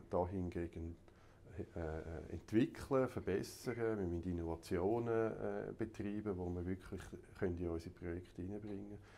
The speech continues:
Ich glaube, das ist ganz wichtig in der heutigen Zeit, eben, dass wir als, ja, gerade im, im, in unserem Geschäftsbereich Hochbau, Energie, Infrastruktur, dort sind wir überall in diesen Megatrends drin,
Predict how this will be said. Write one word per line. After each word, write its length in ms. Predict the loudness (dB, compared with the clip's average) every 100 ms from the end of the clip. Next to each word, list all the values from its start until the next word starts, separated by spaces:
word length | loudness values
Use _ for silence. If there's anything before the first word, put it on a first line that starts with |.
| -10
Ich 60 | -2
glaube, 160 | -2 -2
das 100 | -4
ist 100 | 0
ganz 300 | 0 0 -2
wichtig 460 | -2 -2 -4 -6 -6 -14 -20 -20 -14 -8
in 80 |
der 120 | -2 0
heutigen 460 | 0 -2 -4 -6
Zeit, 340 | -2 -2 -2 -2
eben, 220 | -2 -2
dass 180 | -4 0
wir 420 | 2 4 2 2
als, 380 | 4 4 0 -10 -16 -20 -20 -20 -20 -20 -20 -20 0
ja, 260 | 10 10 10 4 -2
gerade 220 | 4 4 4 -2
im, 180 | -2 0
im, 240 | 0 0 -2 -8 -2
in 120 | 6
unserem 340 | 10 10 6 2
Geschäftsbereich 840 | 4 4 4 -2 0 4 4 4 4
Hochbau, 640 | 4 4 2 6 8 8
Energie, 460 | 6 2 2 2
Infrastruktur, 760 | 2 0 -4 -4 -6 -2 -2 0
dort 180 | -2 0
sind 160 | 2
wir 80 | 4
überall 480 | 4 6 8 8 8
in 60 | 4
diesen 260 | 2 2
Megatrends 800 | 2 0 -4 -2 0 0 -2 -6
drin, 400 | -4 -2 -2 -6